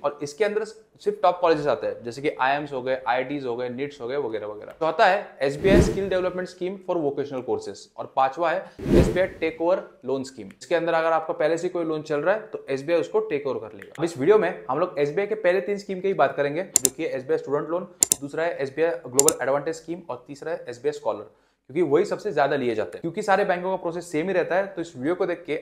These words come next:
आपको idea हो जाएगा कि आपको education loan लेना कैसे है।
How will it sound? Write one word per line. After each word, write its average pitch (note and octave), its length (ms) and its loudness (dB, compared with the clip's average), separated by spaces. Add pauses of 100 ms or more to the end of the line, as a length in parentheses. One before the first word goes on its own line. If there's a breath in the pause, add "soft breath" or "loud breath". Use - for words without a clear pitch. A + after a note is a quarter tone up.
आपको B2+ 260 0 (320 loud breath)
idea E3 220 4 (120)
हो F3+ 120 2
जाएगा F3+ 280 2 (180)
कि D#3+ 60 -6
आपको - 280 -4
education D3+ 360 -8
loan D3+ 240 -4
लेना A2+ 200 -8
कैसे G#2 260 -14
है। - 60 -20